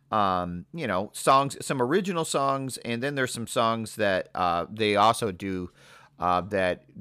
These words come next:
you're gonna have a George Harrison song, you're gonna have a Ringo Starr song, because that was the typical format. Mostly it's John and Paul. And then you're gonna have, um,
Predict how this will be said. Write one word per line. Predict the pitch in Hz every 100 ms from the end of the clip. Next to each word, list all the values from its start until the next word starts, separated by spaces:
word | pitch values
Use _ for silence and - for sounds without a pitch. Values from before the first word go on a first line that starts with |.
| 104
you're | 104 107
gonna | 120
have | 123 101
a | 92
George | 87 101 107
Harrison | - 98 92 90
song, | - 92
you're | 95
gonna | 87 92
have | 95
a |
Ringo | 87 95 95
Starr | 90 - 98 95
song, | 98 95 87 87
because | 82 90
that | 98 92
was | 87 92 87 -
the | 87
typical | - 113 107 90
format. | 80 101 92 80
Mostly | 87 135 160 131 131 135
it's | 107 92 - _ _ _ _ 104 95
John | 107 92 104
and | 123
Paul. | 82 69 - - - _ _ _
And | 95 98
then | 107 110
you're | 107
gonna | 107 98
have, | 101 95 90 87 85 -
um, | - 82 82 82